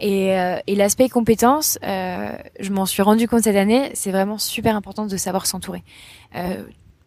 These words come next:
on peut jamais tout faire tout seul, soit parce qu'on, on a un manque de compétences, euh, mais, mais on trouvera toujours des personnes qui seront là pour nous donner un coup de main. Et, euh,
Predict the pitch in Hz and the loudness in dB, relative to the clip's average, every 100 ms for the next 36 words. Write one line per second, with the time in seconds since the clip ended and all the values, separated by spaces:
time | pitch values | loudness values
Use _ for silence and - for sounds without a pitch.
0 | - 202 - 214 196 240 254 254 240 - | -8 -6 -2 0 4 4 6 4 2 -4
1 | - 208 220 - 202 240 285 - 214 180 | -8 0 0 0 -2 2 2 2 0 -2
2 | - 196 185 180 185 175 190 208 202 190 | -6 -8 -8 -6 -2 0 2 2 0 -2
3 | 185 190 233 302 - - - - 196 180 | -2 2 2 2 -4 -12 -12 0 2 2
4 | 180 180 170 170 - - - - 170 196 | -2 -8 -10 -10 -14 -14 -12 -10 -4 0
5 | 185 180 - - 196 190 185 - 202 196 | 2 2 -2 -6 -6 -2 -2 -4 0 2
6 | 254 285 247 220 - 220 - 208 - 190 | 4 4 4 2 -4 -8 -10 -6 -4 2
7 | 196 202 180 175 - 190 185 185 185 175 | 4 6 4 0 -6 -4 -4 -2 -2 -2
8 | 180 196 214 262 - - - - 196 185 | -4 -2 -2 -2 -12 -18 -16 -4 0 2
9 | 180 175 175 170 95 | 2 0 -2 -2 -6